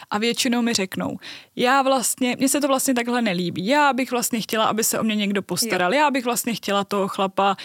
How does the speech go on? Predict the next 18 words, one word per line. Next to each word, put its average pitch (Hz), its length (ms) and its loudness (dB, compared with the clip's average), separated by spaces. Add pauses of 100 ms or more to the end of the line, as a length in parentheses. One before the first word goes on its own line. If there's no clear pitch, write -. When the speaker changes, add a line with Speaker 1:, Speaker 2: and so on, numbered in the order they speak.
(260)
Speaker 1:
aby 220 280 2
on 214 220 0
byl 196 180 2
ten 196 340 0
hlavní, 190 500 0 (120)
ale 277 180 4
já 247 120 4
si 247 120 -4
to 247 100 -2
nemůžu 208 300 -2
dovolit, 226 380 0
protože 208 320 -4
já 202 100 0
si 202 120 -4
všechno 202 280 -4
musím 196 260 -2
zařídit 196 420 -4
sama 233 400 2